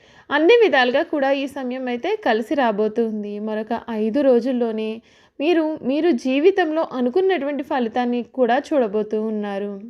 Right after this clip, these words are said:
అన్ని విషయాల్లోనూ కూడా మీకు ఊహించని అదృష్టం కూడా పట్టబోతూ ఉంది. మీకు జీవితం బాగాలేదని, శని ప్రభావం కారణంగా మీరు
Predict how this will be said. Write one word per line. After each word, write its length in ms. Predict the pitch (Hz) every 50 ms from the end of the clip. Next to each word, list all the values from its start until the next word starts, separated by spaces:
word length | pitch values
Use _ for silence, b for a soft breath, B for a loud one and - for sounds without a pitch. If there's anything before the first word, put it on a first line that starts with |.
| b b b b b b b b -
అన్ని 260 | 247 254 240 254 285
విషయాల్లోనూ 680 | 277 269 254 - - 311 285 277 269 254 247 240 247
కూడా 260 | 240 254 247 226 240 247
మీకు 360 | 240 240 247 240 - 262 247 240 226 - - -
ఊహించని 540 | 226 247 240 226 247 233 208 240 247 226 226 - -
అదృష్టం 500 | 214 208 202 185 208 240 240 - 262 240 226
కూడా 260 | 214 233 214 220 214 214 220 214 b b b b b b _ -
పట్టబోతూ 640 | 254 233 233 - 269 247 214 240 226 214 - 214 220
ఉంది. 360 | 226 226 214 208 190 208 208 196 202 208 240 b b b b b b _ -
మీకు 300 | 277 339 403 403 403 381 339 339 370 370 b b b b b -
జీవితం 400 | 226 277 311 311 320 - 392 359 339
బాగాలేదని, 800 | 320 302 269 247 233 262 285 302 302 285 247 262 262 254 254 254 247 - -
శని 240 | - 294 254 247
ప్రభావం 480 | 247 240 254 247 226 240 240 240 240 240 247
కారణంగా 580 | 233 262 233 226 233 269 302 311 294 285 285 294
మీరు 260 | 285 285 285 277 269